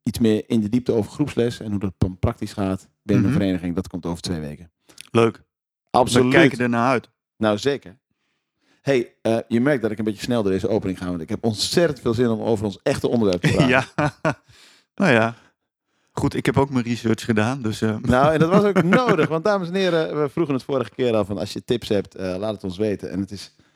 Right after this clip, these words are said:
Speaker 1: een, eh, ja, zou, een schimmige wereld klinkt heel duister, dat is het niet.
Speaker 2: Ja,
Speaker 1: Maar
Speaker 2: het is niet heel duister,
Speaker 1: het,
Speaker 2: maar
Speaker 1: het
Speaker 2: het is
Speaker 1: is een
Speaker 2: gewoon misschien nog, ehm,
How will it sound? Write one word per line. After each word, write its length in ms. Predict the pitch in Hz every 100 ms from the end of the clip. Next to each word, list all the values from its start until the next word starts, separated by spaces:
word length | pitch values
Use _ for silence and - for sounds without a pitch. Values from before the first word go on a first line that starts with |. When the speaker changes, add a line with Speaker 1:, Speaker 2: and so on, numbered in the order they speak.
| _ _
Speaker 1:
een, 180 | 101 101
eh, 180 | 98 98 110 _ _ _ _ _ _ _ _ _ _ _ _ _ _ _ _ _ _ _ _ _ _ _ _
ja, 260 | - 95 90
zou, 260 | 107 107
een 120 | - 107
schimmige 360 | - 165 123
wereld 280 | 123 170 156
klinkt 200 | - 147
heel 120 | 135
duister, 380 | 117 117 107 104
dat 100 | 120
is 60 | 117
het 100 | 110
niet. 180 | 101
Speaker 2:
Ja, 80 | 170
Speaker 1:
Maar 260 | 185 180 170
Speaker 2:
het 100 | 160
is 80 | 165
niet 80 |
heel 240 | 151 160 135
duister, 340 | 135 151 143
Speaker 1:
het, 80 | 120
Speaker 2:
maar 100 | 117
Speaker 1:
het 80 | 117
Speaker 2:
het 120 | 113
is 60 | 139
Speaker 1:
is 60 |
een 60 | 147
Speaker 2:
gewoon 300 | 135 139 131
misschien 300 | 131 135 147
nog, 260 | 147 135 - _ _ _ _ _ _ _ _ _
ehm, 360 | 120 117 117